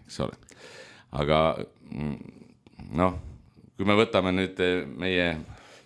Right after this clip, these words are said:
maailma vägevad igasugused, võtame näiteks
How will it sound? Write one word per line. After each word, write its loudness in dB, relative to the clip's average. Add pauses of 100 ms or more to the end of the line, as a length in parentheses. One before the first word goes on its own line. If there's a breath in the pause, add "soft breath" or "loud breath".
(240 loud breath)
maailma 2
vägevad 2
igasugused, -6
võtame -4
näiteks -6